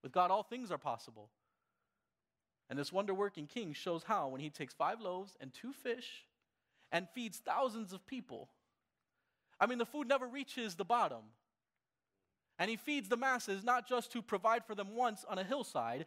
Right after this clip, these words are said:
but to communicate that he is the wonder-working king of provision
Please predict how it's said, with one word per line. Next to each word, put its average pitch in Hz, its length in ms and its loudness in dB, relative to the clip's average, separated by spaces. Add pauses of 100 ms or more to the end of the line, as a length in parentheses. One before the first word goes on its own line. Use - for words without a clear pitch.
(140)
but 220 140 6
to 240 100 -6
communicate 247 560 -2
that 196 100 -4
he 285 200 -2
is 185 540 0 (200)
the 208 80 6
wonder-working 269 680 0
king 277 320 -2
of 208 180 2
provision 180 640 -4